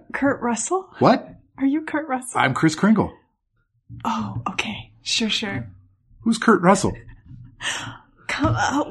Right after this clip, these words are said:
Speaker 1: wel-, welcome. This is my apartment. Um, I'm, I have bronchitis, so don't get too <laughs> close.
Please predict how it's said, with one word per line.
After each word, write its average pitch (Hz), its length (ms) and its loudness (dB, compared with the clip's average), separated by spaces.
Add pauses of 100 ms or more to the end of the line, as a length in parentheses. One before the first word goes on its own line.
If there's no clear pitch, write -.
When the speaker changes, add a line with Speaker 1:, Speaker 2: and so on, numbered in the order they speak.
Speaker 1:
wel-, 285 260 4
welcome. 262 520 6
This 247 180 2
is 262 140 -2
my 240 360 0 (160)
apartment. 220 760 2 (140)
Um, 220 540 0 (540)
I'm, 254 360 0
I - 60 0
have 262 220 2
bronchitis, 226 600 2
so 233 60 -4
don't 226 180 0
get - 160 -10
too 247 140 -6
<laughs> - 20 -16
close. - 640 0